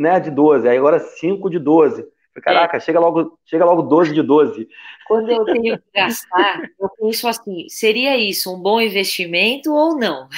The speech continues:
Speaker 1: Sim, mas assim, é
Speaker 2: É,
Speaker 1: um bom investimento, mas como que pode,
Speaker 2: eu
Speaker 1: né?
Speaker 2: tento,
Speaker 1: É, mas é um
Speaker 2: eu
Speaker 1: valor
Speaker 2: tento, eu tento mudar a chavinha, né, e me, e me motivar em relação a isso. Então, eu tenho que gastar um dinheiro, eu falo, "Isso aqui é um bom investimento ou eu posso,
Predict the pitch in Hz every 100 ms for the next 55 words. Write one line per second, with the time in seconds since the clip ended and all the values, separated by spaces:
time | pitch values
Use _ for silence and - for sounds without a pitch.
0 | - - 156 - - _ _ _ - 247
1 | 214 156 185 175 110 - - _ _ 196
2 | 165 160 190 196 180 156 147 196 202 175
3 | - 254 143 123 127 180 233 - 160 147
4 | 170 311 269 220 - _ - 214 247 262
5 | 277 240 233 196 202 208 214 185 185 254
6 | 254 214 247 226 - 185 180 185 180 160
7 | - _ _ _ _ _ - 202 214 220
8 | 214 220 190 196 233 220 233 254 262 247
9 | 175 - 185 214 220 214 190 208 220 190
10 | 220 196 214 208 190 175 190 214 202 196
11 | 180 170 - - 220 220 190 180 208 208
12 | 180 185 196 180 220 254 254 240 226 185
13 | 208